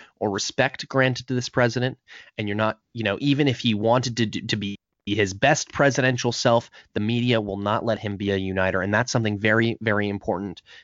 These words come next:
um, to realize, that there is a difference between the editorializing going on in the mainstream media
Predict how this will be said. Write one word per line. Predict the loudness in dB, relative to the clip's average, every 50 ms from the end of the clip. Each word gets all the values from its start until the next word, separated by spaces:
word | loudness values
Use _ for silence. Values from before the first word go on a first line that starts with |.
| _ _ -4
um, | 0 0 2 2 0 -2 -6 -10 _ _
to | -4 0 2
realize, | 4 4 4 4 4 2 2 0 -2 -4 0
that | 0 0 0 0
there | -2 0 0 0 0
is | 0
a | -2
difference | -2 -2 -2 -2 -2 -4 -4
between | -6 -8 -6 -4 -4
the | -2 -2
editorializing | -2 -2 -2 0 2 4 4 6 6 6 4 4 2 2 0 0 -2 -2
going | 0 0 0 0 0 0
on | -2 -2 -2 -4 -8 -12 _ _ _ _
in | -4
the | -4 -2
mainstream | -2 -2 -4 -6 -6 -6 -6 -4
media | -2 -2 0 0 0 0 0